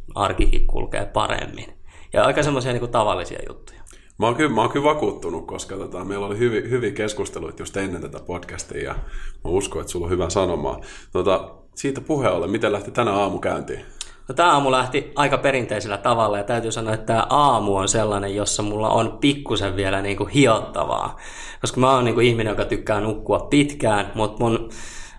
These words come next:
Speaker 1: ö, arki on sellaista, että mä en oikeastaan voi tehdä sitä. Niinku hyvin harva. Ja, ja tota, mulla on aamupala sellainen asia, joka pitäisi saada kondikseen. Siis mä syön aika vähän aamulla.
Speaker 2: Mm.
Speaker 1: Et mä vedin tossa smoothien, kävin suihkussa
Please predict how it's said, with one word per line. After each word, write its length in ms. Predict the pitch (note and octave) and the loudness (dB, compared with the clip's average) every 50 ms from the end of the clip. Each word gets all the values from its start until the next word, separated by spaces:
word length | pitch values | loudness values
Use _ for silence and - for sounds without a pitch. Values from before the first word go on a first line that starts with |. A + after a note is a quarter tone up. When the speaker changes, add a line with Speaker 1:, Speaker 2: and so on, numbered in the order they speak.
| - | -4
Speaker 1:
ö, 40 | - - A2+ A2 A2+ G#2+ - - - - - - - - - | 0 0 2 4 4 2 2 0 -4 -8 -10 -10 -10 -10 -8
arki 500 | - - - D3 E3 E3+ D#3 - - A#2 | -6 0 2 4 4 4 4 4 4 4
on 60 | G#2+ | 6
sellaista, 400 | - A#2 A2+ A2+ G#2+ - - A2 | 6 4 4 4 2 2 0 0
että 120 | G#2 - | 2 2
mä 80 | A2 A2 | 2 2
en 80 | G#2+ | 4
oikeastaan 480 | G#2+ G#2+ G#2 A2 - - A#2 G#2+ G2 - | 4 2 2 2 0 2 0 0 2 4
voi 180 | B2 A2 G2 F#2 | 4 4 4 2
tehdä 280 | - - F#2 F2 F#2+ | 0 -2 -4 -4 -4
sitä. 340 | F2 - - - - - - - - - - - - - - | -4 -6 -6 -6 -8 -8 -10 -10 -10 -10 -12 -10 -10 -6 -4
Niinku 320 | A2+ G#2 - - G2+ F2+ F#2 | -4 -2 -2 -2 -2 -2 -2
hyvin 220 | A2+ G2+ G#2+ G#2 | -2 0 0 0
harva. 440 | G2 G#2+ G2+ F#2+ G2 F2 D#2 E2+ - - - - - - - - - - - - - | 2 2 2 2 2 0 -2 -4 -8 -12 -16 -16 -16 -16 -16 -16 -16 -18 -12 -4 0
Ja, 220 | G2+ G#2 G2+ G2+ | 2 4 4 4
ja 160 | G#2 G2+ G2+ | 4 2 2
tota, 420 | G2 - G#2 G2 - - A2 G#2 G#2 G#2 | 2 2 2 2 4 4 4 4 4 4
mulla 160 | B2 B2 A#2 | 4 6 6
on 80 | A#2+ A#2 | 4 4
aamupala 580 | B2 D3+ E3+ D3+ C#3 B2 G2+ - - G2 F#2+ F#2 | 4 4 4 6 4 2 2 2 2 4 4 2
sellainen 320 | F2+ A2 G2+ G2 F#2+ F#2+ G2 | 2 2 2 2 2 2 2
asia, 240 | F#2+ - - G#2+ F#2+ | 2 2 0 0 0
joka 200 | F2+ F2 - - | 0 -2 -2 -6
pitäisi 320 | - - - F2 F#2 - | -6 -4 -4 -4 -4 -4
saada 180 | - E2+ E2+ F2 - | -6 -6 -8 -6 -4
kondikseen. 540 | - G2 F#2 F#2 F2+ - - - - - F#2 | -2 -2 0 -2 -4 -6 -8 -8 -8 -8 -8
Siis 160 | G2 F#2 - | -8 -6 -4
mä 140 | F#2+ G2 G2+ | -4 -4 0
syön 220 | - C3 B2+ A2+ | 2 4 4 4
aika 300 | G#2+ G#2 G2+ - G#2 G2 | 4 4 2 2 2 2
vähän 320 | A#2 A2 G2+ G2+ G2 F2+ | 2 2 2 2 0 0
aamulla. 540 | F#2 E2+ - - - - - - - - - - - - - - - - | 0 0 -2 -2 -6 -6 -6 -6 -8 -8 -8 -10 -14 -18 -20 -14 -6 -2
Speaker 2:
Mm. 220 | F#2+ F#2 E2+ E2+ - - - - - - | -2 0 0 -2 -4 -8 -12 -12 -12 -10
Speaker 1:
Et 220 | - - - - | -8 -8 -8 -4
mä 200 | - B2+ A#2 G#2 | -2 0 0 2
vedin 220 | G2+ G#2+ C3+ D3+ D3+ | 2 2 2 2 2
tossa 260 | - - - - D#3 | 0 0 0 0 0
smoothien, 640 | D3+ - E3 E3 D#3+ D3+ D3 - D3 C3+ B2+ A#2+ | 0 0 2 4 4 2 4 4 4 4 4 2
kävin 260 | B2+ - B2 A#2+ A#2+ A#2 | 2 2 2 2 2 0
suihkussa 760 | - C#3+ C3 A#2+ A2+ A2+ - - G#2 - - - - G2+ | 0 2 2 2 2 0 -4 -6 -6 -4 -4 -2 -4 -4